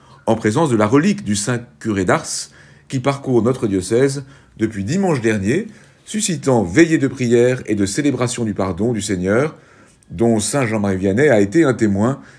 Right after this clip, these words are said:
et un serviteur exceptionnel. Hier, alors qu'un grand nombre de prêtres du diocèse étaient réunis pour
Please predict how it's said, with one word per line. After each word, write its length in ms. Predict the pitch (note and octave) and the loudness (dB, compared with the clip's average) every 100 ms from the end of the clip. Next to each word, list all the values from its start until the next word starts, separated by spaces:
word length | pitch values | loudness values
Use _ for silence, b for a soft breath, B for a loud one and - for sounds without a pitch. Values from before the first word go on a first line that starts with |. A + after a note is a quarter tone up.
| B - | B -4
et 100 | A2+ | -2
un 100 | G#2+ | 0
serviteur 580 | A#2 G#2 G2 B2+ B2+ - | 0 -2 0 2 0 -2
exceptionnel. 760 | G2+ - B2 - A#2+ B2+ F2+ - _ _ _ _ _ _ - | -4 -2 -2 0 2 2 0 -8 _ _ _ _ _ _ 0
Hier, 480 | C3+ A3 D#3 G2+ - - _ B B B B B B | 2 4 2 -4 -6 -18 _ B B B B B B
alors 200 | A#2+ C#3 | 2 4
qu'un 140 | C3 | 2
grand 180 | A2+ C3 | 2 2
nombre 220 | D3+ C3+ | 4 6
de 80 | A#2+ | 6
prêtres 320 | A#2+ E3 D#3+ | 6 2 0
du 100 | B2+ | -2
diocèse 400 | B2 C3+ D3 D3 | 0 2 4 2
étaient 160 | B2 B2+ | 2 0
réunis 460 | A#2+ C#3 D3 G#3 G#3 | 2 2 2 -2 -2
pour 400 | C3+ C3 A#2+ | -2 0 0